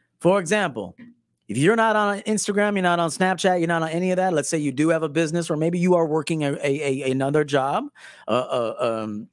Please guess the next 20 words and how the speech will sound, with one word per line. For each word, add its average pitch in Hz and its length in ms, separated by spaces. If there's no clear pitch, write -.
a 120 60
corporate 147 420
job, 147 420
or 120 220
a, 107 80
a, 110 360
um, 104 380
a 101 100
blue 143 300
collar 156 320
job, 151 320
but 139 120
you 147 260
also 151 440
have 127 240
a 117 120
passion 156 520
on 120 140
the 117 60
side 131 560